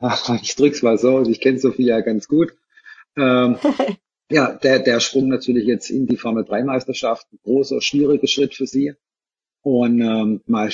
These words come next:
Speaker 1: mal sehen, wie sie sich da schlagen tut. Gleichberechtigung, ja, die müssen, äh, dann genauso schnell fahren wie, wie, wie die männliche Abteilung. Und, äh, sie hat's bewiesen, sie kann's. Ähm, und jetzt schauen wir, dass auch auf der internationalen Bühne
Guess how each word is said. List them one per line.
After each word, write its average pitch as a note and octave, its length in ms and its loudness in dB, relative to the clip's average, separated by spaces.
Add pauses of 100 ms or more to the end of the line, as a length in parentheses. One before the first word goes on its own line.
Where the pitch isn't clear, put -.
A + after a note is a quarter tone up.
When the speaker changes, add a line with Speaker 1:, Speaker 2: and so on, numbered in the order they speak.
Speaker 1:
mal G#2 160 -4
sehen, A#2+ 420 0
wie B2+ 160 0
sie B2+ 120 -2
sich - 300 -4
da A#2+ 440 -2 (220)
schlagen A2+ 440 -2
tut. C3+ 440 -2 (360)
Gleichberechtigung, A#2+ 1040 -2
ja, A#2+ 220 0 (140)
die A#2 60 -2
müssen, A#2 400 -2 (840)
äh, C3 240 0
dann C3+ 140 0
genauso C#3 360 4
schnell C#3 220 2
fahren C3+ 240 0
wie, B2+ 300 4 (180)
wie, A#2+ 260 2
wie A#2 80 2
die A2+ 100 2
männliche C#3 440 2
Abteilung. C#3+ 560 -2
Und, A#2 240 -4 (460)
äh, E2+ 180 -4
sie A#2 180 -2
hat's A2+ 140 -4
bewiesen, C3 400 0
sie A2+ 160 -6
kann's. C3 500 -4 (640)
Ähm, C#3+ 520 -2
und B2 120 0
jetzt - 180 -2
schauen A2 220 -2
wir, A#2+ 80 0
dass - 180 -2
auch A#2+ 220 -2
auf - 120 -20
der A2+ 100 -4
internationalen A#2+ 640 -2
Bühne B2 380 0